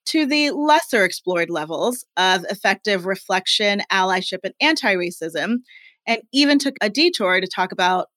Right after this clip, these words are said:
what now and where do we go from here, I want to end with F A Qs. If you've listened to us before, you know that our F A Q acronym is a little different. These are not just frequently asked questions, though they are.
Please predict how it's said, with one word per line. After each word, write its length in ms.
what 320
now 480
and 180
where 100
do 60
we 100
go 140
from 220
here, 480
I 60
want 180
to 120
end 180
with 180
F 180
A 120
Qs. 420
If 180
you've 220
listened 340
to 140
us 120
before, 440
you 240
know 200
that 220
our 240
F 220
A 100
Q 300
acronym 500
is 80
a 60
little 200
different. 400
These 240
are 120
not 280
just 400
frequently 500
asked 380
questions, 840
though 580
they 220
are. 320